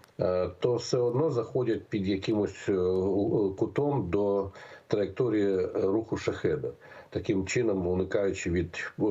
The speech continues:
попадання в хмару обла-, уламків. Е, ну, це така, та-, так, так вчу-, так вчать, скажімо так. І так повинні робити всі пілоти. І, наскільки я розумію, так вони і роблять.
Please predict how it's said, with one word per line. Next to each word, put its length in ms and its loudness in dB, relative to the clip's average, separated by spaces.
попадання 520 0
в 140 -6
хмару 420 0
обла-, 360 0
уламків. 520 -2
Е, 260 0
ну, 180 0
це 260 0
така, 420 -2
та-, 200 -4
так, 280 0
так 200 0
вчу-, 280 -2
так 280 -2
вчать, 480 -6
скажімо 500 -4
так. 260 -8
І 60 -4
так 240 -2
повинні 380 2
робити 580 0
всі 180 -4
пілоти. 480 -2
І, 240 0
наскільки 380 -2
я 100 2
розумію, 420 2
так 180 -2
вони 200 2
і 40 2
роблять. 560 -4